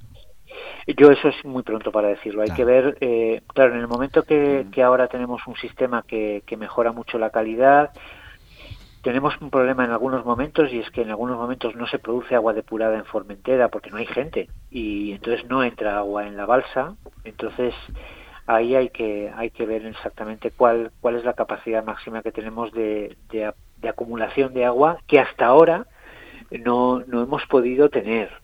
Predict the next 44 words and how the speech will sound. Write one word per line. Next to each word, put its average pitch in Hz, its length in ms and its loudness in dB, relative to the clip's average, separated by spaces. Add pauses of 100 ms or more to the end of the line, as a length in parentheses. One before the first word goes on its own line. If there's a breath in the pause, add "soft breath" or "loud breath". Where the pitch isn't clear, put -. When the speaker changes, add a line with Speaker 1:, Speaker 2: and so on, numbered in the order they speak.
(100)
Speaker 1:
¿eh? 123 160 -2
por, 113 260 0
por 104 220 -4
las 101 140 -4
situaciones 110 560 -6
que - 80 -2
hemos 110 200 -6
ido 117 140 2
viviendo. 95 540 -6 (680 loud breath)
Eh, 101 300 2
tenemos 107 300 -6
que 123 80 -8
tener 120 160 -4
en 120 80 -6
cuenta 123 320 0
que 131 100 0
durante 113 360 0
muchos 117 300 -8
meses 120 340 -6
del 120 160 2
año 143 460 0 (420)
apenas 113 360 -4
se 143 80 0
produce 110 380 -4
agua 101 200 -2
depurada 104 440 0
en 110 80 -6
Formentera, 87 600 -16 (100)
porque, 82 640 -20
porque, - 280 -20
porque - 200 -18
no 95 60 -12
hay 95 60 -14
gente 120 320 0
y 139 80 6
el 107 60 0
agua 107 160 0
depurada 113 600 2
se 120 80 -6
produce 113 320 -4
cuando 107 200 -6
hay 92 60 -10
gente. 139 320 -8 (1200 loud breath)
Eh, 95 1000 2